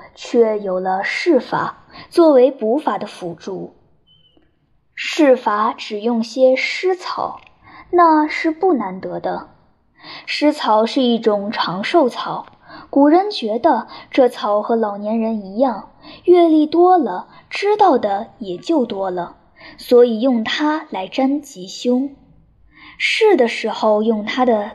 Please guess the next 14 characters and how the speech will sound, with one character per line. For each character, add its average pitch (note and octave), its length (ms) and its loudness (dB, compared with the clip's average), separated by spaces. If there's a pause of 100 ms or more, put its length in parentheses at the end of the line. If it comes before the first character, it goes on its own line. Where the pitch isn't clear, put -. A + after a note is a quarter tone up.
杆 F3+ 280 -8
子， G#3 360 -10 (320)
方 G4+ 380 -2
法 F#3 320 -8 (240)
已 A3+ 280 0
不 A3+ 180 -2
能 G#3+ 180 -4
详 F#3 340 -12
知， C#4 360 -2 (440)
大 G4 200 2
概 F4+ 280 4
是 F4 160 -2
数 - 460 -10
的。 A2+ 240 -6